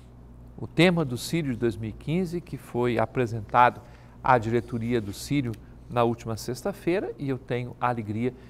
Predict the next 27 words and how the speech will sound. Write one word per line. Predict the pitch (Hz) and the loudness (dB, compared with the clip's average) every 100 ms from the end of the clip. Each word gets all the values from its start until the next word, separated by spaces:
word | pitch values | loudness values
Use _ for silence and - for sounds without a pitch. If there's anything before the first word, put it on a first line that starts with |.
| - - | -20 -16
de | 110 104 | -12 -10
comunicar | - 117 110 101 - 101 101 - | -6 -6 -6 -2 6 6 4 -4
a | 110 | -8
todo | - 123 110 | -4 -2 -2
o | 107 | -2
nosso | 107 98 - - | -6 -6 -8 -10
povo | 92 92 92 104 - - - - - | -4 -4 -4 -10 -14 -20 -20 -20 -12
no | 110 | -8
dia | 92 98 87 | -6 -4 -6
de | - | -6
hoje. | - - - - - - - - - - - - - - - - - - - | -8 -10 -16 -20 -20 -20 -20 -20 -20 -20 -20 -20 -20 -20 -20 -20 -20 -18 -10
Daqui | 131 156 | 2 4
a | |
pouco | - 143 | 4 2
estamos | - 131 117 | 0 -6 -4
de | 104 | -4
volta, | 95 110 113 - 117 - - | 4 4 4 0 -10 -12 -10
permaneça | 113 113 104 104 101 | -6 -4 -4 -4 -8
conosco. | 104 82 76 - - - - - - - - - - - - - - - - - - - - - - | -8 -8 -10 -14 -20 -20 -20 -20 -20 -20 -20 -20 -20 -20 -20 -18 -20 -20 -20 -20 -20 -20 -20 -18 -2
Conversa | 185 160 175 160 - | 2 6 8 6 2
com | 139 | -2
meu | 139 131 | 2 2
povo. | - 98 82 82 - - - - - - - - - - - - | 2 -2 -2 -8 -16 -20 -20 -20 -20 -20 -20 -20 -20 -18 -18 0
Caríssimo | 175 190 - 143 120 | 6 6 4 -2 -2
irmão, | 92 110 127 156 160 - | -2 2 4 4 0 -6
caríssima | 123 113 110 123 110 | -4 -4 -6 -4 -4
irmã, | 92 85 | -4 -8